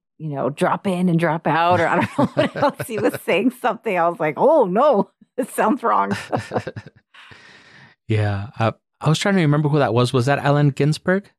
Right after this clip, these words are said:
Speaker 2: the one that said that?
Speaker 1: No, it wasn't Allen Ginsberg. It was another, uh, it was a professor. Uh, I, I had watched a documentary a long time ago, and they fired him right away. They were like, "No, that's not what we stand for." <laughs>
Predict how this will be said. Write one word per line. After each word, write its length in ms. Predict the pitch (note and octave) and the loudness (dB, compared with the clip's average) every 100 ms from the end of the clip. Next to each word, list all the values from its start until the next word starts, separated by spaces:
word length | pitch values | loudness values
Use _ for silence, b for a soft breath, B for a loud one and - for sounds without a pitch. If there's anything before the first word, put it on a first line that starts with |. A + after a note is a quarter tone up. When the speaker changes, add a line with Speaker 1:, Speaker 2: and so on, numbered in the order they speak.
| _ - | _ -2
Speaker 2:
the 60 | |
one 100 | A#2+ | 0
that 140 | A#2 - | 0 0
said 180 | C3+ | -4
that? 220 | C#3+ D3+ C#3+ - _ - | 0 -2 -2 -10 _ -2
Speaker 1:
No, 280 | G#3+ G#3+ G3+ | 0 2 0
it 40 | |
wasn't 340 | G3 A3+ F#4 E4+ | 0 -2 -2 0
Allen 260 | D4+ C#4 | 0 2
Ginsberg. 440 | A#3+ A#3+ - C4+ A3 | 2 0 -2 -4 -2
It 80 | A#3 | 0
was 180 | C4+ D4 | -2 0
another, 720 | C4+ A#3+ A#3 B3+ B3 A#3+ - | 0 -2 -2 -4 -2 -4 -4
uh, 300 | F#3 G3 G3+ - | -6 -2 -4 -2
it 60 | |
was 160 | A#3+ D4 | -4 -2
a 60 | A4+ | -2
professor. 1080 | E4+ - - G3+ - - B3+ F#3+ D3 C#3 - - | -2 -4 0 -2 -2 -2 0 2 2 0 -4 -8
Uh, 320 | F#3 E3+ D#3 - | -2 0 -2 -6
I, 140 | A#2+ _ _ - | -14 _ _ -6
I 100 | F3+ | -4
had 140 | G#3+ A3+ | -4 -2
watched 320 | F3+ F#3 - E3+ | -4 -4 -6 -6
a 180 | C3+ - | -6 -4
documentary 560 | D3 D#3 - C3+ D3+ D3 | -6 -6 -8 -6 -2 0
a 60 | |
long 180 | D3 D3+ | 0 -2
time 240 | - D#3 D3 | -2 -4 -2
ago, 300 | C#3+ C#3+ - _ - | -2 -2 -6 _ -2
and 220 | D3 C#3+ | -2 0
they 160 | D3 | 0
fired 480 | D#3 - C#3+ D3+ D#3+ | -2 -6 -2 0 2
him 180 | G3+ D3+ | 0 0
right 200 | C#3 C#3 | 0 0
away. 340 | B2+ C3+ C3+ | 0 2 2
They 140 | C3 C3 | 2 2
were 80 | B2 | 2
like, 260 | B2 B2 | 0 -2
"No, 280 | G3+ B3+ D4 | 0 2 2
that's 180 | B3+ C4 | 2 0
not 140 | A#3+ | 0
what 120 | A3+ | 2
we 60 | A3 | 0
stand 260 | - G3 G3+ | 0 -2 2
for." 260 | F#3+ D4+ | 2 0
<laughs> 40 | - | -2